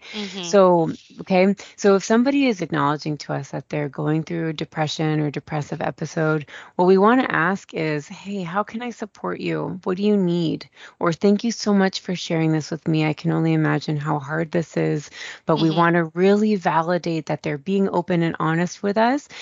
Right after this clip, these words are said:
Speaker 2: And next, we're asking, "What can I do now to support you?" So they may not know what they need, right?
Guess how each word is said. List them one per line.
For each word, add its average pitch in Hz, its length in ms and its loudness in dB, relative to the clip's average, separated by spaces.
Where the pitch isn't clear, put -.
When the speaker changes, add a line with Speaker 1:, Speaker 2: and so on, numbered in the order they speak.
Speaker 2:
And 165 200 4
next, 160 340 0
we're - 200 -2
asking, 151 540 -4
"What - 240 -2
can 185 160 -2
I 170 160 -2
do 156 200 -8
now 147 140 -2
to 147 120 -6
support - 540 -10
you?" - 160 -8
So 214 160 4
they 240 180 6
may 440 180 10
not 269 220 4
know 185 160 2
what 180 200 -4
they - 120 -8
need, - 320 -12
right? 196 340 0